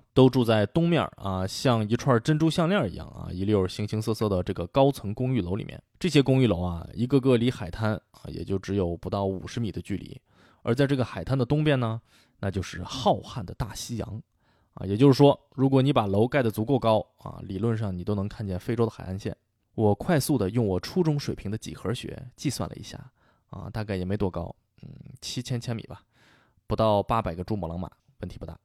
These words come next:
就是有点容易撞着卫星啊。但是不巧了，因为当地城市规划对建筑物高度的限制啊，这些毫无遮拦、看海能看出广阔空间恐惧症的这些个无敌海景房，都只能含恨啊，整整齐齐地盖满十二层。而南 Champlain 公寓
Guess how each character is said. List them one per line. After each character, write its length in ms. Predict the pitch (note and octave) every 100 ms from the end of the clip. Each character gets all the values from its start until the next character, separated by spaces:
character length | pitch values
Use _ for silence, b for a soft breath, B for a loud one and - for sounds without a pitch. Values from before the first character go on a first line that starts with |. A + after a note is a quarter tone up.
| -
就 140 | -
是 100 | G2+
有 100 | G2
点 120 | G#2+
容 180 | F#2 F2+
易 100 | G#2
撞 160 | G2 G#2
着 80 | F#2+
卫 120 | G2+
星 240 | F2+ F2+ F2+ - _
啊。 180 | - -
但 120 | - D3
是 80 |
不 100 | C3+
巧 200 | D3 A#2
了， 200 | G#2 A#2+ - b b b
因 120 | B2 A#2+
为 180 | A#2+
当 200 | B2 B2+
地 160 | B2+ B2
城 240 | A2+ G#2+
市 80 | A#2
规 140 | C3+ C3
划 240 | C3+ G2+
对 180 | A2 G#2
建 200 | A2+ A2+
筑 100 | A2
物 80 | G2
高 160 | B2
度 100 | C3
的 60 | G#2+
限 220 | - G#2+
制 160 | F#2+ -
啊， 120 | - -
这 80 | -
些 100 | F#2
毫 220 | F2+ -
无 160 | A#2 A2
遮 160 | A2
拦、 220 | G#2+ F2+ F#2+
看 180 | - A#2+
海 160 | G2 E2+
能 100 | G2+
看 180 | -
出 140 | A2+ A2+
广 160 | G2+
阔 140 | - A#2+
空 180 | - A#2+
间 140 | A#2+
恐 160 | - F#2
惧 80 |
症 160 | A2+ C3+
的 60 | G2+
这 80 |
些 100 | F#2+
个 100 | F#2
无 220 | F2+ F#2+ D#3+
敌 180 | B2+
海 180 | C3+ G2+
景 160 | B2 F#2
房， 240 | - A#2 - b b b b
都 120 | - G2
只 120 | F#2+
能 200 | F2 F#2+
含 320 | B2+ A#2 F#2
恨 200 | B2 - F3 _
啊， 280 | - F#2 - -
整 140 | G2+
整 160 | B2 F#2+
齐 140 | -
齐 160 | G2 -
地 160 | F#2 F2
盖 180 | A#2+
满 180 | G#2+ -
十 200 | E2 -
二 120 | G#2
层。 160 | G#2 - - - _ _ _ -
而 200 | B2 C3
南 260 | B2+ A#2
Champlain 460 | C#3+ F3 F#3 C#3+ G2+
公 220 | F#2+ F#2+
寓 160 | G2